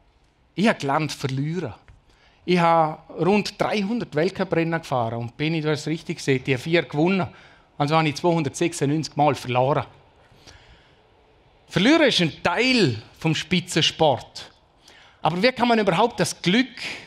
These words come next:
und die Emotionen nachher richtig geniessen, wenn man das nie lernt? Mit Niederlagen umgehen.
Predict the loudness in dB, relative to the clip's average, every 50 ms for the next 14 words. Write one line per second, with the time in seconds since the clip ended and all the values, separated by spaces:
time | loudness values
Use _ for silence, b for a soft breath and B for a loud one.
0 | b b b b b b b -6 -2 0 2 2 2 0 0 -2 -2 -2 -2 -2
1 | 0 0 0 0 0 2 2 2 2 2 0 -2 -4 -4 -4 -6 -6 -10 -12 -12
2 | -12 -6 -2 0 2 2 2 0 0 0 0 0 0 2 0 0 -2 -2 -4 -2
3 | -2 0 2 2 2 2 0 0 -2 -6 -10 -14 -20 -20 b b b b b b
4 | b b b b _ -4 -2 0 2 2 2 2 2 2 2 2 2 0 0 0
5 | 0 0 0 0 0 0 0 0 0 0 -4 -8